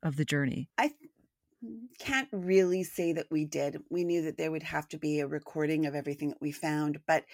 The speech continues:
Speaker 2: when I first lured <laughs> Michael into this research
Speaker 1: <laughs>
Speaker 2: project, I really didn't have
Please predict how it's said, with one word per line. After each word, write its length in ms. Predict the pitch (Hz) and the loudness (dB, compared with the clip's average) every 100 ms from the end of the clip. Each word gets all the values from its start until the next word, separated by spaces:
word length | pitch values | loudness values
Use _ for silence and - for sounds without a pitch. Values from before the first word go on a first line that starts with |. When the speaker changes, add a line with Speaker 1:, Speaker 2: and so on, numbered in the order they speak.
| - - - - | -20 -20 -20 -4
Speaker 2:
when 240 | 208 254 | 0 2
I 140 | 277 | 0
first 560 | 262 - 196 190 - - - - _ _ - 147 - | -2 2 2 0 -6 -10 -12 -20 _ _ -10 -8 -4
lured 540 | 160 180 170 160 151 - - - - | 4 6 8 6 2 -4 -14 -6 -2
<laughs> 140 | 254 | 0
Michael 560 | 185 190 - - 170 - - 156 | 2 2 2 2 2 2 -6 -6
into 240 | 147 - | -6 -4
this 300 | 151 151 - _ - - 302 262 185 | 2 2 2 _ -14 2 4 6 10
research 460 | 349 - 247 226 - | 10 10 8 8 10
Speaker 1:
<laughs> 40 | |
Speaker 2:
project, 380 | 175 170 156 143 - - - - - - - | 8 10 8 4 0 -16 -14 -16 -18 4 12
I 100 | 226 | 12
really 420 | 269 277 254 - - - - - 185 | 12 6 2 0 -8 -10 -12 -6 -4
didn't 380 | 196 220 226 - | 8 8 8 2
have 420 | - 196 175 165 | 2 8 8 8